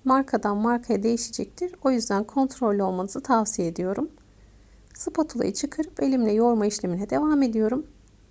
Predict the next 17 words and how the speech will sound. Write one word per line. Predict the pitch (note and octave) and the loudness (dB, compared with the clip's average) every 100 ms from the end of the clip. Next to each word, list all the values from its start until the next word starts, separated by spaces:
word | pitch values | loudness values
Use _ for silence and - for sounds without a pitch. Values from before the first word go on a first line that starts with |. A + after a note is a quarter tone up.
| - - - - - - - - - - - - | -20 -20 -20 -20 -20 -20 -20 -20 -20 -20 -20 -8
Hemen | E4 D4 C4+ C4 | 0 2 4 2
bir | C#4 | 2
servis | - C#4 C4 C4+ | 2 4 4 2
tabağı | - G#3+ G3 F#3+ | 2 2 2 2
dolusu | G#3+ A#3+ A#3 - | 2 0 -2 -4
kadar | A#3+ G3+ A#3+ D#4 - - - - | -2 0 0 0 -4 -18 -20 -2
hamur | - B3+ A#3+ | 2 4 4
kızartmanız | A#3+ A3 G#3+ G#3+ G#3+ G#3 | 0 2 2 2 0 2
olacak. | A3+ A3 A3+ F4+ - - - - - - | 2 0 -2 -4 -6 -18 -20 -20 -20 -2
Dilerseniz | C4 C4+ C4+ C4 A3+ A#3 A#3+ | 2 4 4 2 2 2 2
miktarı | C4 - A#3 G#3 G3 | -2 2 2 2 2
arttırıp | B3 C4+ - D4+ - | 0 0 -4 -8 -2
azaltabilirsiniz. | A#3 G#3+ G3+ G#3 G#3 B3 A#3+ - A#3 D4+ - - - - - - - - - _ _ _ - - - | 0 2 0 0 -2 -2 -2 -2 -2 0 -2 -4 -18 -20 -20 -20 -20 -20 -20 _ _ _ -20 -20 0
Hamur | C#4+ A3 A3 | 2 2 0
kısa | - C#4+ | -2 -2
sürede | C4+ G#3 F3+ - | -2 -2 -2 -2
toparlanıyor. | C#4 C#4 C4+ A#3+ G#3 G3 A#3+ | -4 -4 0 2 2 0 -2